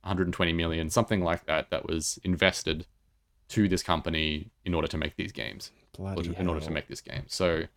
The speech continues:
Speaker 1: that's not a small sum of money. It's quite a large sum of money.
Speaker 2: That's insane. Imagine, like, Slay the Spire two. Here's ninety million dollars.
Speaker 1: Yeah,
Speaker 2: En-,
Speaker 1: it's,
Speaker 2: enjoy.
Speaker 1: it is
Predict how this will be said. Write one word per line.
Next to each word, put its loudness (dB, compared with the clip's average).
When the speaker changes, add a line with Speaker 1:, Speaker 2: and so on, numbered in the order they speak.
Speaker 1:
that's 0
not 6
a 4
small 4
sum 0
of -4
money. -2
It's -4
quite 0
a -4
large 0
sum -8
of -18
money. -4
Speaker 2:
That's -2
insane. 0
Imagine, 4
like, 2
Slay 4
the 2
Spire 2
two. 2
Here's -4
ninety -6
million -8
dollars. -8
Speaker 1:
Yeah, 0
Speaker 2:
En-, -2
Speaker 1:
it's, -6
Speaker 2:
enjoy. 0
Speaker 1:
it 4
is 0